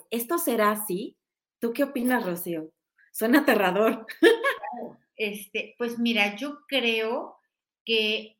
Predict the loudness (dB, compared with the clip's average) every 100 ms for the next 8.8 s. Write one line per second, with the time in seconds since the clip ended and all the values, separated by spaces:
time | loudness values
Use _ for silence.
0 | -10 -8 -8 -10 -8 -8 -8 -10 -14 -16
1 | -18 -18 _ -20 -20 -6 -4 -4 -8 _
2 | _ _ -14 -10 -10 -10 -12 -12 -18 -16
3 | -16 -4 0 2 0 -2 -2 -4 -10 -10
4 | -8 -8 -8 -14 -12 -8 -6 -4 -4 -4
5 | -4 -6 -4 -6 -6 -8 -8 -10 -10 _
6 | _ _ -10 -6 -4 -2 -2 -2 -2 -2
7 | -4 -4 -6 -6 -10 -8 -6 -4 -4 -6
8 | -6 -4 -4 -2 -4 -2 -2 -2